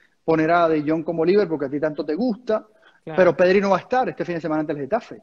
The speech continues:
Speaker 1: no va a estar, le dieron
Speaker 2: ¿Está de
Speaker 1: descanso.
Speaker 2: vacaciones?
Speaker 1: Está de vacaciones, merecidas vacaciones Pedri, entonces hay que ver, pero muy bien Memphis, se comió un gol tremendo Braithwaite, volvió a ser Braithwaite, Brian Weiss, como le dicen
Speaker 2: <laughs> Brian
Speaker 1: en México.
Speaker 2: Weiss.
Speaker 1: Y, y bueno, pero igual tampoco sacar un, un punto en San Mamés es una mala noticia, sobre todo que empiezas perdiendo y tuviste que esperar hasta el setenta y cinco para empatar.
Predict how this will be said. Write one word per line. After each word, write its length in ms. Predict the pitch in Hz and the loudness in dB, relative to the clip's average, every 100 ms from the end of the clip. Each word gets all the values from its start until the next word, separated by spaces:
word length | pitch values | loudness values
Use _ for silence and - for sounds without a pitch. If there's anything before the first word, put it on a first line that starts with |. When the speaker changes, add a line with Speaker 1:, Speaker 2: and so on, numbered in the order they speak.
| - | -8
Speaker 1:
no 80 | 143 | -8
va 60 | |
a 20 | |
estar, 220 | 147 180 226 | -6 -6 -2
le 80 | |
dieron 160 | 143 156 | -2 -2
Speaker 2:
¿Está 100 | 170 | 0
de 60 | 175 | 2
Speaker 1:
descanso. 280 | 175 165 170 | 0 -2 -4
Speaker 2:
vacaciones? 360 | 156 247 - _ _ _ - | -6 -8 -12 _ _ _ -20
Speaker 1:
Está 160 | 131 135 | -10 -6
de 40 | |
vacaciones, 360 | 151 156 151 156 | -4 -4 -2 -2
merecidas 320 | 151 151 147 | -4 -2 -2
vacaciones 340 | 151 135 156 151 | -2 -2 -4 0
Pedri, 340 | 247 220 202 | 4 6 6
entonces 220 | 175 151 | 2 0
hay 60 | 160 | 0
que 140 | 170 | 0
ver, 200 | 143 120 - | 0 -2 2
pero 320 | 170 196 240 - - - | 4 4 -2 -14 -18 -8
muy 340 | 135 180 233 | 0 4 6
bien 200 | 165 156 | 6 4
Memphis, 400 | 165 170 - 175 | 2 -2 -2 -2
se 100 | 170 | -2
comió 220 | 151 151 170 | 0 2 2
un 80 | |
gol 180 | 175 190 | 4 2
tremendo 400 | 190 180 170 175 | 4 0 2 2
Braithwaite, 460 | 165 160 170 214 208 | 4 4 4 0 -4
volvió 280 | 135 143 143 | -6 -4 -4
a 20 | |
ser 160 | 147 156 143 | -4 -6 -2
Braithwaite, 420 | 151 143 160 - _ _ _ _ - | -2 -2 -4 -8 _ _ _ _ -2
Brian 300 | 151 147 139 | 0 0 2
Weiss, 400 | 165 185 208 175 | 6 6 4 -4
como 180 | - 147 | -2 0
le 60 | 143 | 0
dicen 160 | 139 | 4
Speaker 2:
<laughs> 20 | 170 | 6
Brian 240 | 175 190 | 8 6
Speaker 1:
en 80 | 226 | 6
México. 120 | 208 | 4
Speaker 2:
Weiss. 260 | 214 160 - - - - 349 - - | 0 -6 -12 -20 -20 -12 -12 -12 -14
Speaker 1:
Y, 640 | - 156 151 151 147 151 196 | -4 -2 0 0 0 -2 0
y 40 | |
bueno, 200 | 180 - | 0 2
pero 120 | 170 | 2
igual 180 | 160 190 | 2 2
tampoco 340 | 254 214 254 262 | 0 -2 -4 -2
sacar 280 | 208 185 | -4 -2
un, 180 | 208 233 214 | -2 -2 -2
un 140 | 196 | -6
punto 640 | - 220 196 - 147 143 | -2 0 0 -2 -2 -2
en 140 | 160 143 | -4 -4
San 180 | 151 147 | -2 0
Mamés 360 | 135 147 202 | 0 0 0
es 60 | 254 | 0
una 200 | 247 196 | -2 -2
mala 200 | 165 151 | -2 -2
noticia, 340 | 123 214 - | -4 -10 -8
sobre 160 | 160 143 | -8 -6
todo 120 | 147 | -2
que 80 | 170 | -2
empiezas 320 | 175 170 196 | -2 -2 -2
perdiendo 420 | 196 156 151 180 240 | -2 -2 -2 -4 -8
y 60 | 196 | -14
tuviste 340 | - 147 190 | -10 -6 -2
que 80 | 180 | -2
esperar 220 | - 151 | 2 2
hasta 120 | 156 | 2
el 60 | 185 | -2
setenta 340 | 175 156 139 | -2 -4 -8
y 20 | |
cinco 240 | 139 143 170 | -16 -6 0
para 120 | 180 | 0
empatar. 380 | - - 151 | 0 -2 -2